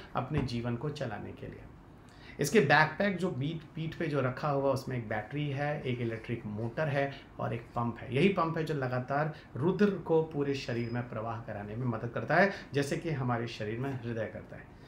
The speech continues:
इसका सीधा कहने का तात्पर्य है कि इस महिला के हृदय में धमनी है, आर्ट-, आर्ट-, आर्टिकल है, है ना, एट-, एट्रियम है, सिर्फ ventricle वाले part में दिक्कत है, ठीक है।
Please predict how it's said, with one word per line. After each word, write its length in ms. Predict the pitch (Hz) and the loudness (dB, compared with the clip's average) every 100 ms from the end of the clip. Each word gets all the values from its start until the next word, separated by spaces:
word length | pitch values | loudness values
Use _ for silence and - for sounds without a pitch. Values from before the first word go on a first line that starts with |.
| - - | -10 -2
इसका 200 | 131 180 | 4 4
सीधा 260 | 185 190 | 4 4
कहने 280 | 202 170 165 | 4 2 -2
का 100 | 160 | -2
तात्पर्य 420 | 151 131 127 139 156 | 0 0 0 -2 -2
है 60 | |
कि 100 | 151 | -2
इस 300 | 165 151 - | -4 -4 -2
महिला 360 | 120 123 143 160 170 | -2 0 0 -2 -4
के 120 | 160 139 | -4 -2
हृदय 340 | 117 117 120 117 | -2 0 0 2
में 340 | 120 139 156 - - - - | 2 0 -2 -6 -16 -14 -6
धमनी 400 | - 180 202 190 | 0 4 6 6
है, 240 | 135 117 101 | 4 0 2
आर्ट-, 260 | 123 147 - | 2 2 0
आर्ट-, 340 | 131 143 - 135 | -2 -2 -4 -2
आर्टिकल 380 | 139 160 175 | -2 2 2
है, 200 | 123 120 143 - - - | 2 0 0 -4 -16 -8
है 100 | 160 | 0
ना, 180 | 151 107 - | 0 0 -6
एट-, 260 | - - - | -10 -8 -4
एट्रियम 440 | 123 180 196 160 | 0 6 6 6
है, 240 | 120 135 156 - | 2 0 -2 -4
सिर्फ 260 | - 196 123 | 2 2 2
ventricle 400 | 120 127 147 156 | 0 -2 -2 0
वाले 220 | 120 113 | 0 -2
part 300 | 113 104 - | -4 -6 -4
में 120 | 117 104 | -6 -6
दिक्कत 300 | - - - | -12 -14 -14
है, 180 | - - - - - - - | -16 -18 -20 -20 -20 -20 -4
ठीक 180 | 151 147 | -2 0
है। 180 | 123 | 0